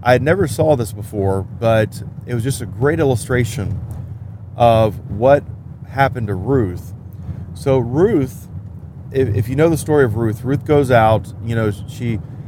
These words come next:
her, her husband dies, and her,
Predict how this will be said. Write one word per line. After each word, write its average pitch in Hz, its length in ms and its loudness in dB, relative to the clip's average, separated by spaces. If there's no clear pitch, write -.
her, 123 240 0
her 117 480 -2
husband 110 880 0
dies, 101 600 0
and 110 640 -2
her, 113 540 0